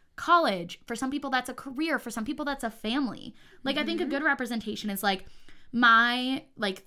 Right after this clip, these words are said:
Speaker 1: three best friends from high school. It was, like, me, Corey, and Kenzie. Um, I am kind of doing, like, the, the entrepreneurial route. Like, I'm, you know, I have my channel, I have my business. I'm really, really hustling.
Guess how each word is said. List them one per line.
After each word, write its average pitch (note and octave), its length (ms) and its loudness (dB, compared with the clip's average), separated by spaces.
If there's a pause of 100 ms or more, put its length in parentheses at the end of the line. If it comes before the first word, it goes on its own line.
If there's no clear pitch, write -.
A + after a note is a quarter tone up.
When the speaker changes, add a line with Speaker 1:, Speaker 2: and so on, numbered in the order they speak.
Speaker 1:
three B3+ 180 -4
best A3+ 220 0
friends A3 220 0
from G#3 140 -4
high B3+ 180 0
school. F#3+ 520 -6
It - 40 -6
was, G#3 100 -4
like, G#3 140 0
me, A3 420 -2
Corey, G#3 300 -2
and G3 120 -4
Kenzie. A3+ 520 -2 (420)
Um, G3 520 2 (300)
I D4 600 6 (140)
am A3 320 0
kind A3+ 200 2
of G#3 120 -4
doing, A3 280 -2
like, G#3 260 -4
the, G3+ 120 -4 (240)
the G3 580 2
entrepreneurial F#3+ 680 -2
route. - 340 -10
Like, F#3+ 220 2
I'm, G3 420 6
you G3+ 140 -4
know, F3 60 0
I - 20 2
have E3+ 80 -2
my F3+ 100 -6
channel, D#4 300 4
I C#4 60 4
have G#3 100 0
my F#3+ 100 -2
business. C4 400 0 (460)
I'm F#3 300 4
really, F#3 180 -4
really - 200 -8
hustling. C4+ 720 2